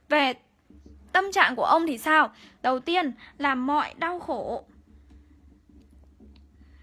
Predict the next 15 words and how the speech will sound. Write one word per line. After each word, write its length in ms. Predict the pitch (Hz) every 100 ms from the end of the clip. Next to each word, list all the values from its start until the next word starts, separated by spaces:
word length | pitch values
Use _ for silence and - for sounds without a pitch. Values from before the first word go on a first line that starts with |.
| _ - -
mọi 240 | 285 247 202
những 100 | 269
cái 120 | 277
dằn 320 | 311 269 247
vặt, 180 | 262 - - _ _ - _ -
tủi 280 | 262 202 220
nhục 360 | 269 - -
đều 280 | 254 269 240
như 240 | 247 285 277 -
tan 360 | 302 330 320
biến 260 | 254 220 247
hết. 280 | 311 349 370 _ _ - _ - - - _ _ _ - - _ _ _ _ _ _ _ -
Đúng 140 | 226
không 140 | 285
ạ? 160 | 311